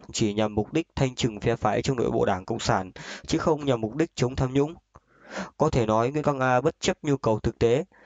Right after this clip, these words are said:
cần đào tạo lớp người có chuyên môn, kỹ năng, nghiệp vụ nhận diện, điều tra, phòng ngừa, xử lý loại tội phạm tham nhũng là có thực,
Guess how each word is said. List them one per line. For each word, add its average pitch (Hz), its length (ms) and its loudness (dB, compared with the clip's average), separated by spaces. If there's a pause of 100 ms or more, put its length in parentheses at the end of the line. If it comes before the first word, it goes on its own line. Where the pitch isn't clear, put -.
(160)
cần 135 200 2
đào 123 120 4
tạo 127 260 2
lớp 170 200 -2
người 127 280 4
có 127 200 0
chuyên 139 280 -2
môn, 143 220 2 (160)
kỹ 139 140 0
năng, 143 220 0 (160)
nghiệp 117 200 0
vụ - 280 0
nhận 117 180 0
diện, 120 240 0 (340)
điều 117 180 2
tra, 131 340 2
phòng 113 300 -2
ngừa, 113 300 4
xử 110 220 0
lý 107 200 2
loại 147 240 2
tội 120 120 2
phạm - 280 0
tham 120 220 -2
nhũng 151 280 -2
là 110 140 2
có 117 140 -2
thực, 135 200 2